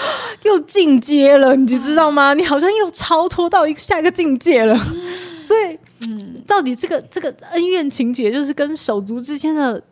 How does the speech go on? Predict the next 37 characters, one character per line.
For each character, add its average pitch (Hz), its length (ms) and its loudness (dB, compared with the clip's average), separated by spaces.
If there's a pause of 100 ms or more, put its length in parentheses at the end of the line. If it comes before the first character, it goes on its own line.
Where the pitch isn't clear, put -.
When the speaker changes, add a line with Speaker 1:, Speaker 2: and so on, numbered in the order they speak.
(260)
Speaker 1:
你 247 140 0
是 269 160 -4
怎 311 180 -4
么 214 100 -2
去 302 140 -4
调 214 360 -6
试 277 320 -6
的？ 208 180 -4
到 302 240 -4 (200)
现 359 220 -4
在 311 160 -2
可 254 200 -6
以 233 180 -8 (520)
用 320 140 -4
这 349 140 -2
样 294 120 0
的 233 100 0
心 254 240 -4
情 208 200 -6
去 208 140 -8
看 208 260 -4
待 208 160 -4
手 - 280 -10
足？ - 260 -20 (320)
Speaker 2:
现 - 260 -2
实 196 180 -6
就 196 180 -6
是 185 240 -8
爸 185 160 -16
爸 185 120 -16
妈 180 140 -8
妈 180 180 -6
真 185 200 -8
的 185 80 -6
不 170 160 -14
在 175 260 -10
了， 233 200 -18